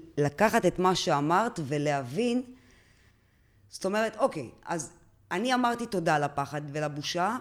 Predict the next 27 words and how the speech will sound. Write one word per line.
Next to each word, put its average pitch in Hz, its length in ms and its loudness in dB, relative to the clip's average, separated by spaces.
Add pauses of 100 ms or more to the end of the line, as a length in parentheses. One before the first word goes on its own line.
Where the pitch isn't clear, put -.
(100)
ואת 185 260 2
אמרת, 233 420 0
"שנייה, 190 340 2
תעצרי 190 720 0
רגע 208 200 0
לפני 180 380 2
שאת 160 220 0
אומרת 147 340 0
תודה", 143 400 2 (240)
כי - 180 -10
כמו 214 200 0
לכל 226 400 0
דבר 165 300 4
בחיים, 139 600 -2 (560)
יש 180 300 0
לזה 240 460 4
שני 262 280 2
צדדים, 247 500 2
כמו 190 140 0
שלמטבע 170 540 2
יש 160 220 4
עץ 151 220 0
אופלי, 240 520 6 (420)
כמו 175 200 4
שלבוקר 165 580 2
יש 156 260 0
לילה 196 360 6